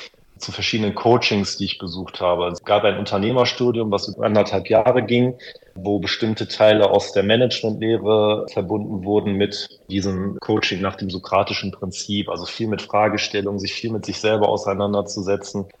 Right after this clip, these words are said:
Und da habe ich das intensiviert, immer mehr mir die Frage zu stellen, wie würde ich mir das denn wünschen, wenn ich hier Arbeitnehmer wäre?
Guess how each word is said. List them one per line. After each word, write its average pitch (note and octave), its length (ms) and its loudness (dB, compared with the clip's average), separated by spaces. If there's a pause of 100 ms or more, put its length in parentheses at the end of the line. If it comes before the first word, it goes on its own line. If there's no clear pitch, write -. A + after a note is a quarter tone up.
(100)
Und G2+ 480 -12
da F#2+ 140 4
habe G2 100 4
ich - 80 -2
das G2 320 0
intensiviert, G2+ 1040 0
immer A2 240 0
mehr G#2 680 4
mir A2+ 200 -8
die G2+ 80 -2
Frage G2+ 380 2
zu - 160 -2
stellen, G#2 480 2
wie G2+ 160 -4
würde A2 180 -2
ich A2+ 200 -6
mir G#2 100 0
das F#2+ 220 0
denn F#2 180 -4
wünschen, G2 320 -4
wenn G2 120 0
ich F#2 100 -6
hier G2 180 0
Arbeitnehmer F2 500 0
wäre? E2+ 320 -10